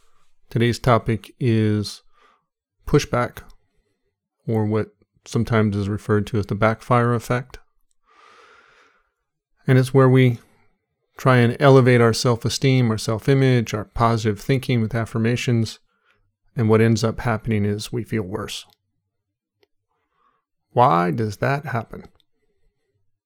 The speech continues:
More importantly, what can we do about it? You know, one way I think of it is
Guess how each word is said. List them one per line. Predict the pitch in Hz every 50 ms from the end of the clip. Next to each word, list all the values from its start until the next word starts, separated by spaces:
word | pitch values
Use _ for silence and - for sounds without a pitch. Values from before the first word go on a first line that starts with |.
| _ -
More | 131 123
importantly, | 110 - - 120 120 123 117 110
what | 110 110 - -
can | - 123 113
we | 107 107
do | 101 98 113 110 107 107
about | 95 - 104 98 - -
it? | - - - _ - _ _ _ _ _ _ _ _ _ _ _ _ _ _ _ _ _ _ _ _ _ _ _ _ _ _ _ _ _ _ _ _ _ _ _ _ _ _ _ _ _ _ _ _ _ _ _ _ _ _ _ _ _ _ _ _ _ _ _ _ _ _ _ _ _ _ _ _ _ _ _ _ _ _ _ _ _ _ _ _ _ _ _ _
You | - 127
know, |
one | 117 127 143 143
way | 147 143 135 127 123
I |
think | 113 - - 135 127 -
of | 127 117
it | 117 110
is | 110 110 110 107 107 104 104 - - -